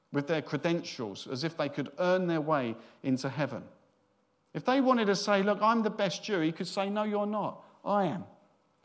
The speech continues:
He still beat them hands down. His credentials were unbeatable. But he's saying in verse eight, it means nothing. It, all of that means nothing in comparison to the surpassing greatness of knowing Christ Jesus,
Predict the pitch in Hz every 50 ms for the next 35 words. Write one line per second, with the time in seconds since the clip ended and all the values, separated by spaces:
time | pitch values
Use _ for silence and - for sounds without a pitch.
0 | _ - 165 156 - - 220 220 220 190 214 220 220 214 - 165 156 151 135 165
1 | 160 165 160 151 - - 170 165 151 123 104 - - - - - 170 165 - 180
2 | 185 175 214 220 220 - - - 160 151 143 - - - - - - 160 156 -
3 | - 170 165 165 156 175 170 175 165 - - - 110 90 - - - - - -
4 | - - _ - - _ _ _ _ _ _ _ _ - - - _ - 160 165
5 | 180 165 - - 226 247 254 220 160 156 156 151 180 175 160 - - 202 185 151
6 | 131 131 - - - - - - 180 180 190 190 202 190 160 170 196 208 233 247
7 | 233 - 196 147 - - - - - _ _ _ _ _ _ _ - 160 160 -
8 | - 254 - 302 262 262 262 240 254 240 202 196 214 214 196 - 233 240 277 294
9 | 285 285 - 175 120 110 - 156 160 156 - 185 170 - - 247 262 262 233 -
10 | - 175 175 - 170 160 156 - 185 175 - - 220 240 233 226 - 233 220 196
11 | 190 180 165 147 139 - 120 117 113 - - - - - - - - - _ 160
12 | 151 175 180 180 175 175 160 - - 214 208 202 196 202 - 208 190 180 160 -
13 | 170 160 - -